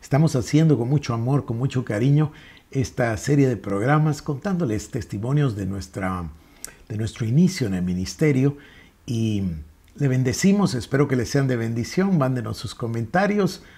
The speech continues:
Desde acá les mandamos un abrazo fuerte a todos los que nos están oyendo. Le quiero contar que yo ayer y el día de hoy en la mañana pasé orando por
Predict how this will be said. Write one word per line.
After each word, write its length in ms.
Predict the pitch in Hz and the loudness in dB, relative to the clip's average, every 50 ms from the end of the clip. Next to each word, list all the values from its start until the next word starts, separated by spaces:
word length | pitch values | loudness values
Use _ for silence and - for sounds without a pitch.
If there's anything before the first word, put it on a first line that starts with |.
| - - - | -12 -6 -4
Desde 220 | 127 120 104 117 | -4 -2 -2 -4
acá 140 | 110 - 139 | -2 -2 0
les 160 | 139 135 113 | 0 0 0
mandamos 480 | 117 113 110 113 123 127 131 120 - 139 | -2 -2 -4 -4 -4 -4 -4 -4 -4 -4
un 120 | 127 117 | -4 -4
abrazo 420 | 107 101 104 123 143 - - - | -4 -4 -4 -4 -4 -4 -4 -6
fuerte 500 | - - - 147 151 147 - - - 123 | -8 -4 -2 -2 -2 -2 -2 -4 -6 -6
a 120 | 98 101 - | -6 -8 -8
todos 340 | - 220 208 - 101 80 - | -6 -6 -4 -4 -6 -8 -10
los 140 | 107 - | -12 -10
que 80 | - 101 | -10 -10
nos 160 | 98 101 92 | -8 -8 -8
están 260 | 98 - - 131 120 | -8 -6 -6 -4 -4
oyendo. 400 | 117 113 127 151 175 180 180 165 - - - - - _ | -2 -2 0 2 2 2 0 -2 -6 -10 -20 -20 -16 _
Le 160 | - 101 95 95 | -12 -10 -10 -8
quiero 340 | - - 147 170 185 170 | -2 0 2 2 2 0
contar 560 | - - 110 95 92 - - 160 135 101 101 - - - - - _ - | -2 -4 -6 -8 -8 -6 -4 -4 -4 -4 -6 -10 -20 -20 -20 -20 _ -12
que 220 | - 110 101 104 | -10 -8 -6 -4
yo 200 | 107 123 143 139 | -2 0 0 0
ayer 520 | 110 98 101 110 120 147 180 208 214 202 - | 0 -2 -2 0 0 2 2 2 0 -2 -4
y 140 | - 95 98 | -4 -4 -4
el 100 | 90 92 | -2 -2
día 160 | 98 143 143 | 0 0 0
de 140 | 120 101 104 | 0 0 -2
hoy 100 | 120 135 | -2 -2
en 80 | 117 107 | -2 -2
la 80 | 104 | -4
mañana 560 | 92 95 101 123 160 185 190 202 202 196 - | -6 -4 -2 0 0 2 2 0 -2 -4 -8
pasé 300 | - 104 95 92 - 120 | -10 -10 -8 -8 -6 -6
orando 420 | 110 110 117 139 175 190 190 190 196 | -4 -2 0 0 2 2 2 0 -2
por 380 | 190 - - 110 107 104 92 | -4 -6 -8 -10 -8 -10 -12